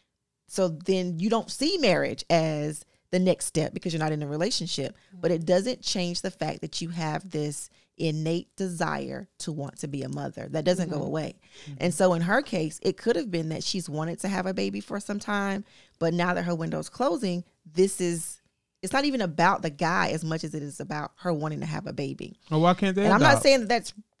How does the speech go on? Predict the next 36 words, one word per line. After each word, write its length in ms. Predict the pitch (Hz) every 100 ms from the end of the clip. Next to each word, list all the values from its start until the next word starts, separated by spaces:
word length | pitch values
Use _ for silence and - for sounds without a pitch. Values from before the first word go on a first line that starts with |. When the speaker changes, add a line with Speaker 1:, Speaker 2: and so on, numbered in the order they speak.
| _ -
Speaker 1:
that's 260 | 185 - -
wrong 260 | 170 202 220
or 160 | 262
right. 320 | 208 120 120 _
I'm 140 | 160 175
just 160 | 180
saying, 240 | - 165 160
I'm 120 | 160
just 160 | 160 -
pointing 260 | 202 175
it 120 | 156 151
out 260 | 156 -
as 440 | 151 151 147 143 -
we 140 | 156 185
shouldn't 320 | 220 - 160
look 160 | 165
at 120 | 151 147
it 80 | 147
as 260 | 147 147 - _ _ _ _ _ _
she 240 | - 190
wants 240 | 170 170 -
to 80 |
have 220 | 160 156 143
a 20 |
baby 320 | 147 156 143
with 220 | 147 151
this 160 | 156 165
guy. 260 | 156 147 170
No, 200 | 180 151
she 120 | 220
wants 140 | 208
to 80 | 202
have 140 | 185
a 40 | 156
baby 280 | 165 170 165
before 500 | 160 - 156 147